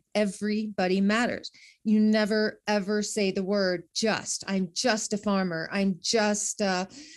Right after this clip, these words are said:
volunteer fire," because you're probably all of those things. You're a volunteer fireman, you're a farmer, you're the mayor of the town, and I don't know, the head of, you know, a church group, and you work at a Quick Trip part-time. <laughs> So, like,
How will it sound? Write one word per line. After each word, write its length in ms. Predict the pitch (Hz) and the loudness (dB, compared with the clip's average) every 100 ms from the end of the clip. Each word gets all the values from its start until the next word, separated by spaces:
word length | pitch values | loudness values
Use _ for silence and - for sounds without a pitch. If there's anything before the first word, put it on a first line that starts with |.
| - _ | -20 _
volunteer 560 | 202 202 208 202 208 | 2 4 4 2 0
fire," 360 | 196 190 196 190 | 0 0 0 0
because 320 | 214 233 240 | -2 -2 0
you're 80 | 214 | 0
probably 580 | 208 240 233 202 190 - | 0 0 0 2 0 0
all 220 | 202 226 | 0 2
of 100 | 214 | 2
those 160 | 175 175 | 0 -4
things. 220 | 156 170 | -6 -4
You're 140 | 175 | -4
a 80 | 170 170 | -4 0
volunteer 440 | 208 208 208 208 | 2 2 0 -2
fireman, 600 | 202 196 196 196 196 196 | 0 0 2 0 0 0
you're 200 | 185 180 | 0 0
a 60 | 180 | -2
farmer, 540 | - 202 202 202 202 - 233 | 0 2 2 0 -2 -8 -10
you're 140 | - 202 | 0 2
the 80 | 208 | 4
mayor 380 | 208 208 214 | 2 2 2
of 120 | 214 208 | 2 -2
the 80 | |
town, 520 | 202 240 208 202 208 202 | -4 0 2 4 2 2
and 400 | 202 202 196 180 | 2 2 0 0
I 140 | 196 | 0
don't 120 | 196 190 | 0 0
know, 200 | 190 190 | -2 0
the 80 | 202 | 0
head 200 | 208 202 | 0 2
of, 200 | 202 180 | 0 -2
you 160 | - 202 | -2 2
know, 220 | 190 185 | 2 0
a 60 | 202 | -2
church 360 | - 226 220 | 0 0 0
group, 300 | - 175 165 - 240 - | -2 -2 -4 -12 -18 0
and 240 | 262 262 | 4 6
you 220 | 247 240 | 6 4
work 260 | 220 208 214 | 4 0 0
at 80 | 202 | -2
a 40 | |
Quick 260 | 196 226 226 | 0 -4 -2
Trip 200 | 190 - | -4 -2
part-time. 480 | 214 180 - 202 220 214 | -2 -4 -2 -2 -2 2
<laughs> 480 | 359 349 427 392 285 | 2 2 -2 -2 0
So, 400 | - 285 254 247 | 4 6 6 4
like, 300 | 240 233 226 | 4 2 0